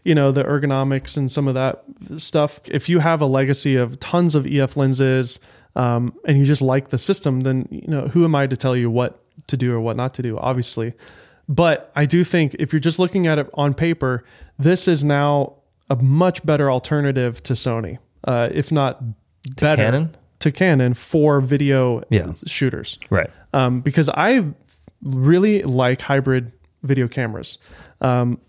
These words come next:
Speaker 1: the C seventy from Canon is, like, in the shape of a hybrid camera, but it's not a hybrid camera.
Speaker 2: Mm-mm.
Speaker 1: Um,
Speaker 2: It is a video camera.
Speaker 1: it's a video camera. It's got great, uh, an amazing sensor. The D J O sensor is wonderful. The C-Log two is wonderful. But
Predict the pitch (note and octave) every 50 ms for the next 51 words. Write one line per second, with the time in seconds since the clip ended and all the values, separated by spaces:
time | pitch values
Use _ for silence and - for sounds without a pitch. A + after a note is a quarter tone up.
0 | - - C3+ B2+ - G3 F#3 - - D#3+ D#3+ D#3+ F3 E3+ E3 E3+ F3 E3+ E3 -
1 | E3 D#3 - E3+ E3 E3 E3+ F3 E3+ E3+ - - C#3+ C#3 C#3 C3 A#2+ - - -
2 | - C#3 C3 A#2+ _ - _ - - D3 C#3+ C3 A#2 - - - D3 C#3 D3+ -
3 | - - D#3 D#3 D3+ D#3 D#3 D3+ D#3 - - F3 E3 E3 D#3+ D3+ D#3 C#3+ - -
4 | C#3+ C3 C#3+ D#3+ F3+ - - A#2+ B2+ D3 D#3+ C#3 B2 - - B2+ A2+ A2+ A#2+ -
5 | A#2 A2 - F#2+ F2+ - - _ _ - - C#3 C3+ C3+ C3 B2+ - - A2 A2
6 | G2+ G2 G2+ G2 F#2 G2+ F#2 F2+ F2 E2+ - E2 E2 E2 - C#3 - D#3+ C#3+ F#3+
7 | G3+ F#3+ G3 - F3+ F3 F3 F3 D3+ - C3+ - - D#3 C3 - C#3 B2 - D3
8 | E3+ E3+ D#3+ D#3 - - _ _ _ - C3 B2+ B2 B2+ C3 C3+ C#3 C#3+ D3 D#3+
9 | E3+ E3 D3+ D#3 C#3+ - - D3+ C#3 - D3 C#3+ C3 B2+ - C3+ C3 B2+ C3+ C3
10 | B2+ - - C3+ A#2+ - C3+ A#2+ B2+ C3 B2+ B2 A#2+ - - B2+ B2 B2 B2 B2
11 | B2+ B2+ - - C3 B2+ B2 A#2+ A#2 - - C#3+ B2+ B2 A#2+ B2 A#2+ A#2+ B2 B2+
12 | A#2 - B2 A#2+ A#2 - - - - _ _ _ _ _ _ - D#3+ D#3 D3 -
13 | - - _